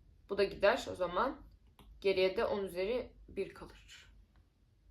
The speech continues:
Bayağı basit yani bu. Diğer soruların hepsi böyle midir bilmem ama bu çok basit. Evet, bunda da galiba, e, bizde de aynısının benzeri vardı.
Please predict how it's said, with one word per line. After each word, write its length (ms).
Bayağı 540
basit 400
yani 320
bu. 200
Diğer 220
soruların 440
hepsi 260
böyle 200
midir 240
bilmem 300
ama 380
bu 340
çok 240
basit. 540
Evet, 240
bunda 300
da 60
galiba, 640
e, 320
bizde 280
de 60
aynısının 1200
benzeri 460
vardı. 440